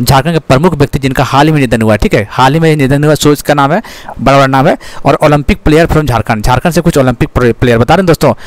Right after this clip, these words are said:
आप वीडियो नहीं देखिएगा तो पीडीएफ़ को जरूर पढ़ लीजिएगा। यकीन दिला रहे दोस्तों, question यहाँ से definitely बनने वाला है। आप नाम देखिएगा player का, इससे क्या आपको पता चलेगा जानते हैं?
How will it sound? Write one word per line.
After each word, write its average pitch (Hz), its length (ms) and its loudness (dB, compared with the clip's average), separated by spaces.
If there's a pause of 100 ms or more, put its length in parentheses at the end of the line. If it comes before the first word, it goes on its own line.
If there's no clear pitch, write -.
(280)
आप 131 160 -2
वीडियो 151 160 2
नहीं 165 120 0
देखिएगा 175 340 0
तो - 120 0
पीडीएफ़ 147 260 2
को 165 80 0
जरूर 135 200 4
पढ़ 120 160 0
लीजिएगा। 107 340 0 (760)
यकीन 165 220 0
दिला 156 160 2
रहे 151 100 4
दोस्तों, - 200 2
question 143 260 0
यहाँ 139 120 0
से 139 100 -2
definitely 127 380 -2
बनने 127 300 0
वाला 131 240 2
है। 165 160 0 (280)
आप 123 140 2
नाम 139 200 0
देखिएगा 143 240 2
player 135 220 0
का, 147 60 0
इससे 151 180 2
क्या 151 140 2
आपको 139 140 -2
पता 143 100 0
चलेगा 143 280 0
जानते 151 220 -2
हैं? 123 100 -2